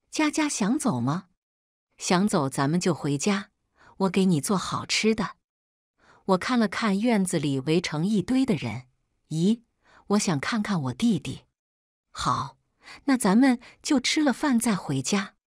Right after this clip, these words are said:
酒席开始，爸爸穿着西装皮鞋，头发梳得又油又亮。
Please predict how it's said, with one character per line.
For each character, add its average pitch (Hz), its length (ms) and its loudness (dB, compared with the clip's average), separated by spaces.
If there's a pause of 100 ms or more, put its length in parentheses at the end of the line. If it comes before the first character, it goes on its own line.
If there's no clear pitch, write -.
(500)
酒 151 240 2
席 160 220 -2
开 190 240 -2
始， - 340 -4 (760)
爸 214 160 2
爸 165 140 0
穿 180 260 0
着 170 100 0
西 180 240 -2
装 175 220 0
皮 156 240 -2
鞋， 127 400 -4 (440)
头 226 220 2
发 247 220 0
梳 269 240 0
得 202 140 2
又 220 200 2
油 165 160 2
又 240 240 0
亮。 185 300 -4